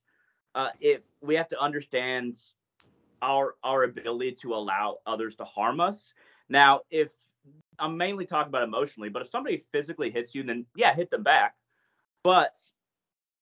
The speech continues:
how, how much of that hit was just physical pain and how much of it was emotional pain? Our, our, our inability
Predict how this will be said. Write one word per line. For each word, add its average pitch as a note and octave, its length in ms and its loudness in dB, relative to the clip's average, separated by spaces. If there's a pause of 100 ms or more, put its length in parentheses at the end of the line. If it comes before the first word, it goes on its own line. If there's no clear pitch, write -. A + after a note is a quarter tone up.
(140)
how, F3+ 380 4
how F3 220 0
much G#3 180 -8
of F3 100 -10
that D3 180 -4
hit C#3 200 -8
was B2 160 -10
just - 220 -16
physical B2 340 -6
pain A3 300 -4
and C3+ 100 -6
how C#3 140 0
much D3 180 -6
of A#2+ 140 -6
it A#2 100 -2
was A2 140 -8
emotional G#2 460 -6
pain? D#2+ 320 -16 (500)
Our, B2+ 240 6
our, B2+ 520 -2
our C3 300 -8
inability C3 640 -8